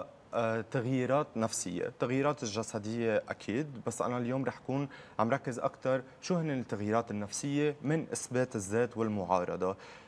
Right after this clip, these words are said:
أكتر شي عياديًا منلاقي الأهل بيعملوا بانيك وبيجوا إنه ابني شو بي، آه، ربيناه مش بهالطريقة، لأنه هو من خلال هالطريقة لفت إنه يعارض،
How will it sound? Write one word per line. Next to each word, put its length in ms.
أكتر 340
شي 200
عياديًا 560
منلاقي 760
الأهل 420
بيعملوا 480
بانيك 360
وبيجوا 680
إنه 400
ابني 300
شو 160
بي، 320
آه، 540
ربيناه 680
مش 380
بهالطريقة، 840
لأنه 300
هو 460
من 240
خلال 400
هالطريقة 580
لفت 400
إنه 400
يعارض، 580